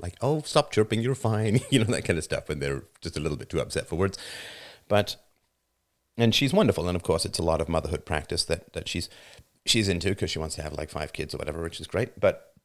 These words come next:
um, so, I mean, being aware that when you are a baby, I mean, you guys are here. We, we might as well have this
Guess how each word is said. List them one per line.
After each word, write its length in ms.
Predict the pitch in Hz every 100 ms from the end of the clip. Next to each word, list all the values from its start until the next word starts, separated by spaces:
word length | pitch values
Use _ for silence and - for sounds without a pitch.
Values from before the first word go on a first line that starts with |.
| _ _ _ _ _ - _ _ _ _ _ - _ _ _ _
um, 440 | 98 85 76 73 90 -
so, 400 | - 127 107 - _ _ _ _ -
I 200 | - 107
mean, 260 | 107 101
being 240 | 92 135 143
aware 560 | 98 107 110 85 87 -
that 500 | 90 80 78 78 - - _ _
when 340 | 95 101 110
you 160 | 101 98
are 180 | 87 82
a 60 |
baby, 540 | 76 101 151 71 87 -
I 40 |
mean, 420 | 95 95 - - - _ _ _ _ _ _ _ _ _ _
you 200 | - 95
guys 300 | 78 71 71
are 60 | 73
here. 360 | - 92 73 98
We, 220 | 73 73 _ _
we 80 | 67
might 120 | 76
as 80 | 73
well 80 | 73
have 160 | 76
this 260 | 76 82